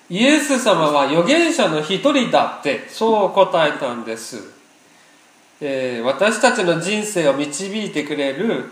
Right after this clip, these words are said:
偉い先生たち、その偉い先生たちの一人、それがイエス様なんだ。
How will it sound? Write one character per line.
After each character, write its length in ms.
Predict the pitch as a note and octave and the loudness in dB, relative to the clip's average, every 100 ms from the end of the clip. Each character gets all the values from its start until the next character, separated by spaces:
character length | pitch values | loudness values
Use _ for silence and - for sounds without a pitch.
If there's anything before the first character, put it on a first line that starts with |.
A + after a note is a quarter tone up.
| - _ _ _ _ | -18 _ _ _ _
偉 400 | C#3+ F#3 A#3+ A3 | 0 4 4 4
い 80 | G3+ | 0
先 320 | F#3+ F#3 G3+ | 0 0 0
生 280 | G3+ A3+ F#3 | -2 -2 -2
た 140 | B2+ - | -6 -10
ち、 240 | - - - _ _ _ _ _ - _ | -14 -16 -18 _ _ _ _ _ -20 _
そ 180 | - F3+ | 0 4
の 220 | F3 F3 | 6 6
偉 360 | F3+ A3 C4 A#3+ | 4 4 2 0
い 40 | |
先 320 | - G3+ G#3 | -2 -4 -4
生 280 | G#3 A#3+ G#3+ | -4 -2 -2
た 180 | - F3+ | 0 0
ち 160 | F3 | -2
の 300 | D#3 C#3+ C#3+ - - | -2 -2 -4 -10 -8
一 140 | F3+ A#3+ A3+ | -6 0 0
人、 220 | C#3+ - - _ _ _ _ _ _ _ _ _ - | -2 -8 -16 _ _ _ _ _ _ _ _ _ -8
そ 100 | G#3+ | -2
れ 120 | C4+ | 0
が 240 | C4+ - | -2 -4
イ 180 | A#3 G#3 | -8 -4
エ 120 | A#3 A#3+ | -4 -4
ス 140 | A#3+ | -6
様 220 | F#3 D3 | -6 -6
な 60 | C#3 | -8
ん 20 | |
だ。 160 | A2+ | -10